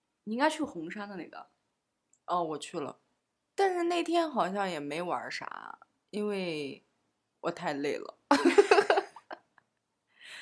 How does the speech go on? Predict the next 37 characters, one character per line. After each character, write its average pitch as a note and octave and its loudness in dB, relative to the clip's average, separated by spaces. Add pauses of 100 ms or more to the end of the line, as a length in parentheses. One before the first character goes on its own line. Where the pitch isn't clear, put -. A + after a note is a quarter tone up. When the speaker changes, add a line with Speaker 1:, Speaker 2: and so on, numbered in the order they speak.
(120)
Speaker 2:
我 G#3+ 12
那 A#3+ 6
天 B3+ 6
从 A#3+ 0
鬼 G#3 4
屋 F3+ 2
出 G#3+ -2
来， G#3+ 6
我 D#3+ 0
就， E3 -8
电 F#3 -2
就 F3 -8
放 F3 -4
完 B2 -6
了。 - -10 (180)
Speaker 1:
嗯。 G3 -10
Speaker 2:
我 F3 -2
喊 F3 0
得 D#3+ 0
超 G#3+ 8
级 G3 6
累。 D4 12 (440)
<laughs> - -20
其 - -2
他 D4+ 4
的 D4 6
项 C4+ 4
目 F3+ -4
我 D#3 -6
都 E3+ -2
没 D#3+ -4
玩 C#3 -4
儿， B2 -6 (140)
都 A3 -6
拒 - -12
绝 - -8
了。 F#3+ -2